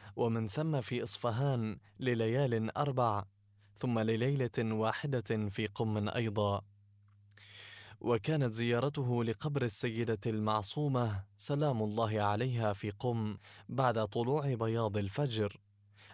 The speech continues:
أي أنه كان يتشرف بالذهاب للحضرة المطهرة بعد طلوع الفجر الصادق بقليل،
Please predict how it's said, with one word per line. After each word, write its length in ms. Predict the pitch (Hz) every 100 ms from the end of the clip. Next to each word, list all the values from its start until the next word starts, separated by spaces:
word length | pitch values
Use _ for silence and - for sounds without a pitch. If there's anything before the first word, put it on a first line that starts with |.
| -
أي 140 | 127 113
أنه 420 | 123 117 107 110
كان 240 | - 165
يتشرف 760 | 147 123 120 113 127 117 113 117
بالذهاب 580 | 110 107 113 117 139 117
للحضرة 640 | 107 104 - 151 139 127 123
المطهرة 840 | 110 107 113 113 104 110 107 98 - - - -
بعد 340 | - 117 107 104
طلوع 320 | 104 120 143
الفجر 420 | 147 127 165 143 127
الصادق 520 | 110 - 113 107 101
بقليل، 840 | 117 104 - 117 117 139 110 104